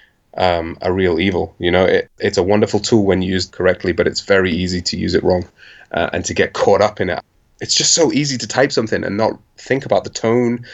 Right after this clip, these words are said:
and how it might come across to other people. Yeah, Dystopian Futures is definitely something where I'm using it to voice my opinions and feelings about things. Um, I would definitely like to engage people about these questions and these topics, um,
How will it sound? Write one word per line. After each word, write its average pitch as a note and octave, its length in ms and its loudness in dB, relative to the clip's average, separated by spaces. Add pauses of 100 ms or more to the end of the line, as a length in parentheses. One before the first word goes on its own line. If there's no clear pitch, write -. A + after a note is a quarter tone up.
(160)
and G#2 100 -10
how G#2+ 140 2
it G2 80 0
might G#2 160 0
come G2+ 140 -6
across A2 340 0
to G#2 100 -2
other G2 140 -2
people. G#2 460 -6 (680)
Yeah, D3 220 4
Dystopian B2+ 480 0
Futures A2 260 0
is G#2 100 0
definitely G#2 340 2
something F#2+ 520 -2 (180)
where F#2+ 540 2 (140)
I'm G#2+ 180 2
using G2+ 320 0
it - 120 -4 (260)
to G2 120 0
voice F#2 360 2
my F#2+ 360 -2
opinions A2 640 -2 (420)
and F#2+ 120 -4
feelings G#2 340 2
about A2 220 2
things. C3 440 -4
Um, F#2 320 2
I F#2 100 2
would G2 280 -4
definitely G2+ 340 0
like F#2+ 180 2
to G2+ 120 -2
engage F#2 400 0
people A2 340 0
about - 260 0
these G#2+ 180 -4
questions B2+ 600 -4 (300)
and F#2 120 -4
these G2 100 -4
topics, - 540 -2 (100)
um, F2+ 460 -4